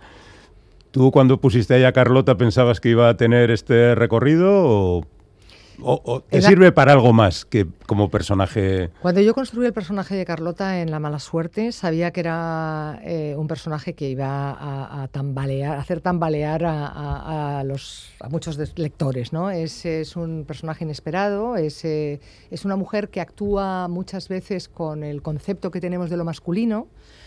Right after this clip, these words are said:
Speaker 2: se atreve a hacerlo, eh, de esa manera. En, es un concepto que a mí me da igual, porque lo masculino, mas-,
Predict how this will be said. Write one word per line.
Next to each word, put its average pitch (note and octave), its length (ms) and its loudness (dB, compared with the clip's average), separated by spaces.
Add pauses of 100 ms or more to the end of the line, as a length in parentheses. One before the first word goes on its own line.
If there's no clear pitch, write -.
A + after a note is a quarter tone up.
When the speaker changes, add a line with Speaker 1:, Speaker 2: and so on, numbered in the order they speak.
(200)
Speaker 2:
se - 160 -6
atreve F#3 440 2
a D#3 140 -4
hacerlo, E3 580 -10
eh, - 40 -10 (240)
de D#3 60 -4
esa E3 180 -10
manera. E3+ 480 -8
En, D3 340 -10 (260)
es - 160 -12
un E3+ 80 -10
concepto D#3 300 -10
que D#3 80 -6
a D#3 40 -6
mí E3 60 -6
me E3+ 80 -4
da E3 120 -4
igual, E3 200 -4
porque D3+ 140 -10
lo D#3 80 -6
masculino, D#3 460 -6
mas-, D3+ 180 -8